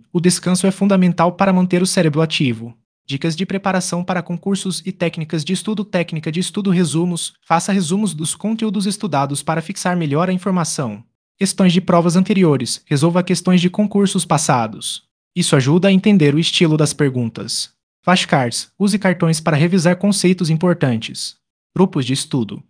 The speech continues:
Participe de grupos para discutir e compartilhar conhecimentos. Essas dicas de preparação para concursos públicos podem ser a chave para o seu sucesso. Lembre-se, cada passo conta e a persistência é fundamental. Conclusão: em resumo,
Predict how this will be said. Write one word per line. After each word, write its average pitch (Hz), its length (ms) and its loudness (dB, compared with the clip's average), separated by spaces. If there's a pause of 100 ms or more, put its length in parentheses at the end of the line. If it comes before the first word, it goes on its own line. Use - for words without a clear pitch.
(140)
Participe 190 520 0
de 190 100 2
grupos 156 340 -2
para 175 200 0
discutir 175 720 0
e 190 80 -4
compartilhar 190 600 2
conhecimentos. 147 920 -4 (340)
Essas 165 280 -2
dicas 151 340 -2
de 170 100 -4
preparação 185 640 -2
para 202 220 -2
concursos 190 540 -4
públicos 185 500 -4
podem 180 300 -2
ser 180 180 -2
a 180 60 0
chave 190 340 0
para 139 180 -2
o 120 40 -6
seu 139 120 -6
sucesso. 123 640 -8 (400)
Lembre-se, 170 720 2
cada 175 220 2
passo 170 360 0
conta 175 460 0
e 175 80 2
a 185 40 4
persistência 190 720 2
é - 20 4
fundamental. 185 840 0 (280)
Conclusão: 214 520 -2
em 139 100 -2
resumo, 151 460 -2